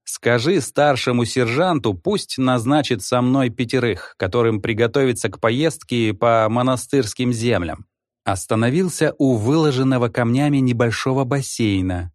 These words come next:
наполняемого бьющим снизу ключом. От него до стены проложен гранитный жёлоб к дренажной трубе в ней.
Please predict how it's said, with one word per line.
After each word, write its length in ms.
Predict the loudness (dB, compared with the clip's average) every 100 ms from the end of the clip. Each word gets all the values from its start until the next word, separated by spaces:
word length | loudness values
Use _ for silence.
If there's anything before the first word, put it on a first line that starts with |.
| _
наполняемого 960 | -4 0 2 2 0 0 2 2 2 0
бьющим 580 | -2 -2 -2 -2 -2
снизу 480 | -2 0 0 2 0
ключом. 600 | -2 -4 -4 -4 -4 -6 -16 _
От 200 | -8 -4
него 360 | -2 0 2 2
до 140 | 2
стены 460 | -2 -4 0 2 0
проложен 640 | 0 0 2 2 2 0
гранитный 680 | 0 0 0 0 -2 -4 -4
жёлоб 560 | -2 0 2 0 -2 -8 -10
к 60 |
дренажной 640 | -6 -2 0 0 -2 -4 -4
трубе 400 | -4 -2 -2 -2
в 100 | -2
ней. 300 | -2 -4